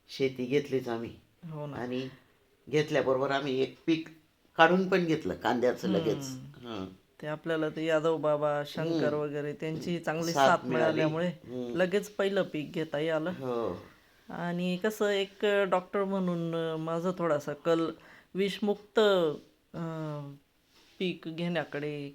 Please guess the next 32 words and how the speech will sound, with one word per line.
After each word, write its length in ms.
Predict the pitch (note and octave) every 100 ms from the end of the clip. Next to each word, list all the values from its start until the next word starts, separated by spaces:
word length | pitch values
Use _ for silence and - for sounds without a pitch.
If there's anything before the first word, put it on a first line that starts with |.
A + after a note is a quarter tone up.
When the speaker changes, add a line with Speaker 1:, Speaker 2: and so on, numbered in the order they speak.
| -
Speaker 2:
किंवा 260 | D#3 D3+ C#3+
वि-, 500 | D#3+ E3 E3 D3+ -
सेंद्रिय 460 | - E3+ E3+ E3+
भाजीपाला 640 | E3 E3 D#3 D#3 C#3+ C#3+ C#3+
पिकवणे 560 | D3 D3 D3+ D3 D3
वगैरे 440 | C#3+ C#3+ D3 C#3+ C#3+ _ _ _ E3
या 140 | G3
गोष्टी 360 | F#3+ G3 - G#3+
मला 240 | G3+ G3
तिथे 280 | G#3 G#3 F#3
राबवायच्या 520 | C#3+ D3 D3 D3 C#3+
आहेत. 240 | D3+ E3+ D#3+ - - - - _ -
तर 120 | F3
आता 540 | E3+ E3 E3+ E3 E3 D#3 - - -
हळूहळू 500 | F3 F3 D#3+ D#3 D#3+ - - -
मला 280 | E3+ D#3 E3
तिथे 420 | F3 E3+ A3 - - - -
step 200 | F#3 F3
by 140 | F3 F3
step 360 | E3+ F#3 F3+
या 80 | E3
गोष्टी 420 | C#3+ D3 - D3+
मी 340 | D3+ D3+ D3+ C#3+ -
करणारच 500 | D#3+ E3+ F3+ F#3 F#3
आहे. 280 | F3 F3 A3+ - - - _
आणि 200 | - F#3
मग 140 | F#3 F#3 F#3
त्या 100 | F#3+
तशा 300 | F#3 F#3+ F#3
पुढच्या 460 | F3 E3 D#3 E3+ D#3+
व्हिडिओजमध्ये 680 | E3 E3 D#3 D3+ D3+ D#3+
मी 180 | D#3 F#3